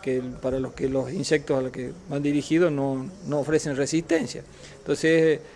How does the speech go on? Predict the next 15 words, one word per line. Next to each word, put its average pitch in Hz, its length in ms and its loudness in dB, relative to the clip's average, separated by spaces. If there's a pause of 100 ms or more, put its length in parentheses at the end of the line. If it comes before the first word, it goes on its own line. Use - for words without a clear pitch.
esa, 196 260 6
por 165 160 4
eso 180 200 0
se, - 160 -8
se - 180 -4
trata 160 380 4
de, 143 160 2
de - 20 0
una 139 300 -2
cuestión 143 340 2
innovadora, 180 560 6
porque 147 300 -2
es 139 40 2
usar 151 380 2
biocontroladores 170 1160 4